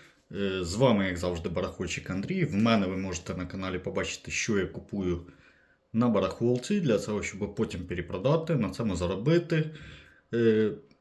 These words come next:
озвучую ціни, по чому це було придбано, і по чому приблизно це можна продати. І в кінці відео, якщо не забуду, додам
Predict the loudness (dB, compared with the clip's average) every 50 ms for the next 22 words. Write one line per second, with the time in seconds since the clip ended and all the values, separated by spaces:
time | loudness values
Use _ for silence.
0 | _ _ _ _ _ _ _ _ 6 8 8 8 8 6 6 6 4 4 2 2
1 | 4 4 4 4 4 2 2 0 2 2 2 2 2 2 2 4 6 6 6 6
2 | 4 4 6 6 6 6 4 4 6 4 2 2 -2 -8 -16 -20 -20 -20 -20 -20
3 | -20 -16 _ 0 0 2 4 6 4 4 4 4 2 2 2 2 2 4 4 4
4 | 6 4 2 2 2 2 4 4 4 2 2 0 0 0 -2 0 0 0 0 0
5 | -2 -8 -14 -18 -18 _ -8 -2 2 4 4 4 4 2 0 -2 -6 -12 -18 -20
6 | -20 _ _ _ _ _ 0 2 4 4 6 6 6 6 6 4 2 -2 -4 -2
7 | -2 0 2 2 2 4 4 4 4 4 6 6 6 4 2 0 -4 -12 -16 -20
8 | -10 -4 -2 -2 -2 0 0 2 4 4 4 4 2 0 -2 -2 -2 -2 -2 -2
9 | -2 -2 0 2 2 0 0